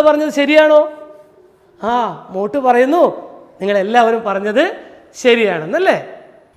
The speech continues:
ഇനി എൻ്റെ മക്കൾ എന്ത് ചെയ്യണമെന്ന് പറയട്ടെ. ദാ ഇവിടെ നോക്കൂ, ഒൻപതുണ്ട്, ആറുണ്ട്,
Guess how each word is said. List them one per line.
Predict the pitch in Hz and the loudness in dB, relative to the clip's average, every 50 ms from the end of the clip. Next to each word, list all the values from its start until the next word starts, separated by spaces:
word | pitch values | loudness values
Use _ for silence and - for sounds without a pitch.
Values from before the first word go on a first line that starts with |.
| - 311 | -8 -4
ഇനി | 302 285 214 151 110 - - - - _ _ _ _ _ - 240 | -2 -2 -2 -4 -6 -14 -18 -20 -20 _ _ _ _ _ -6 -4
എൻ്റെ | 269 294 277 269 | -2 -2 0 -2
മക്കൾ | 262 269 - 320 311 294 | -2 -4 -2 2 2 2
എന്ത് | 294 302 240 277 | 2 0 -2 -2
ചെയ്യണമെന്ന് | 277 277 277 277 277 269 269 262 254 | 0 0 0 0 0 0 -2 -2 0
പറയട്ടെ. | 254 254 254 240 - 240 233 226 226 - - - - - _ 180 170 | 0 0 0 -2 -2 -4 -4 -4 -6 -10 -14 -20 -20 -20 _ -4 0
ദാ | 190 220 262 311 339 - - - - - - - 180 | 2 2 2 2 0 -6 -18 -20 -20 -20 -16 -10 -6
ഇവിടെ | 175 196 220 233 240 | -4 -2 0 2 2
നോക്കൂ, | 240 240 247 294 311 370 - - - - - - - _ _ _ _ _ _ _ _ _ _ _ - 196 190 | 2 2 2 2 2 2 0 -2 -10 -20 -20 -20 -20 _ _ _ _ _ _ _ _ _ _ _ -6 -4 -4
ഒൻപതുണ്ട്, | 185 196 208 208 262 254 226 202 185 175 170 175 196 233 277 339 - - - - - - - - - _ _ _ _ - 269 285 285 | -2 -2 -2 0 0 2 2 0 0 -2 -2 0 2 2 2 2 0 -4 -16 -20 -20 -20 -20 -20 -20 _ _ _ _ 0 4 6 6
ആറുണ്ട്, | 277 254 220 196 185 180 180 175 196 | 6 6 4 2 -2 -2 -2 0 2